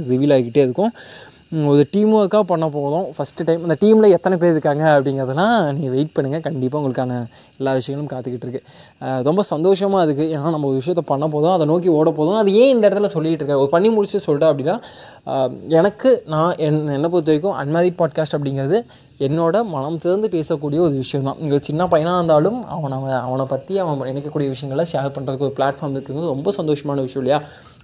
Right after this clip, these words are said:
நான் உங்களுக்கு ப்ரிஃபர் பண்றது அதுதான். நீங்க ரொம்ப சோகமா இருக்கும்போதும் சரி, ரொம்ப சந்தோஷமா இருக்கும் கூட சரி, அல்லது ரொம்ப ஃப்ளாட்டா எந்த எமோஷனும் இல்லாம இருக்கும்போது சரி, ஒரு ஆடியோ ரெக்கார்ட் பண்ணி உங்களுக்கு பர்சனலா கூட வச்சுக்கோங்க, அல்லது முடிஞ்சா பப்ளிக்ல கூட கொடுங்க.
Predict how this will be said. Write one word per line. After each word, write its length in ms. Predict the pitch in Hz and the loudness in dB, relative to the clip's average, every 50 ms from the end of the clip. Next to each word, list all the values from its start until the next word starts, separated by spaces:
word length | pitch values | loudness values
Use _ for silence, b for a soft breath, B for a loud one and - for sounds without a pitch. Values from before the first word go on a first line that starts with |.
| - 151 - - | -18 -16 -10 -8
நான் 180 | 143 135 135 | -6 -4 -4
உங்களுக்கு 460 | 139 139 143 139 151 160 151 147 147 | -4 -4 -2 0 0 0 0 -2 -6
ப்ரிஃபர் 180 | 147 151 202 202 | -4 -2 -2 -2
பண்றது 280 | 185 185 175 175 185 165 | -2 -2 0 2 2 2
அதுதான். 240 | 143 127 135 - B B B B B B B | 2 2 -2 -4 B B B B B B B
நீங்க 160 | - 143 131 | -8 -4 -2
ரொம்ப 260 | 131 127 139 185 220 214 | -2 0 0 0 0 0
சோகமா 360 | - 175 170 170 180 180 175 165 | 2 2 2 2 0 0 -2 -2
இருக்கும்போதும் 280 | 143 147 143 143 139 | -4 -4 -4 -4 -6
சரி, 200 | 131 - 147 151 | -6 -4 -4 -2
ரொம்ப 220 | 160 156 143 151 151 | -2 -2 -4 -6 -6
சந்தோஷமா 360 | - 147 139 147 143 - 156 151 | -6 -4 -4 -4 -4 -4 -6 -6
இருக்கும் 260 | 147 135 143 139 127 | -6 -6 -6 -8 -10
கூட 180 | 127 131 131 | -8 -10 -10
சரி, 300 | 123 - 156 143 160 208 | -10 -10 -8 -4 -2 -2
அல்லது 240 | 240 240 240 226 214 | -2 0 0 2 2
ரொம்ப 240 | 196 190 196 214 - - | 2 0 0 -2 -4 -4
ஃப்ளாட்டா 380 | - 160 156 151 139 - 160 156 | -2 -2 0 0 0 0 -2 -2
எந்த 220 | 143 139 139 143 | -2 -2 -2 -2
எமோஷனும் 360 | 139 131 135 135 131 - 147 | -2 -2 -4 -6 -6 -8 -6
இல்லாம 200 | 151 139 131 131 | -4 -4 -4 -2
இருக்கும்போது 360 | 135 135 123 127 127 127 123 117 | -2 -4 -4 -4 -4 -4 -4 -4
சரி, 240 | - 147 180 214 B B B B B B B B B | -2 -2 -2 -2 B B B B B B B B B
ஒரு 140 | 147 143 139 | -4 -2 2
ஆடியோ 340 | 147 151 - 196 214 202 | 2 4 4 4 4 2
ரெக்கார்ட் 320 | 170 143 143 - - 147 127 | 2 0 -4 -6 -6 -6 -4
பண்ணி 160 | 139 151 180 | -4 -4 -2
உங்களுக்கு 300 | 180 147 135 - - - | -2 -2 -4 -4 -4 -6
பர்சனலா 280 | 131 - - 156 151 156 | -6 -6 -4 -2 -2 -2
கூட 240 | 147 160 175 175 151 | -2 -2 -2 -2 -4
வச்சுக்கோங்க, 240 | - - 143 135 147 | -4 -6 -6 -6 -4
அல்லது 320 | 190 220 226 214 202 185 | -4 -6 -6 -6 -6 -4
முடிஞ்சா 160 | 180 175 190 | -4 -2 -2
பப்ளிக்ல 280 | 170 156 147 151 143 147 | -2 -2 -2 -4 -4 -4
கூட 180 | 143 151 175 | -2 -2 -4
கொடுங்க. 420 | 160 143 151 151 147 151 175 233 | -4 -4 -4 -4 -2 -2 -4 -4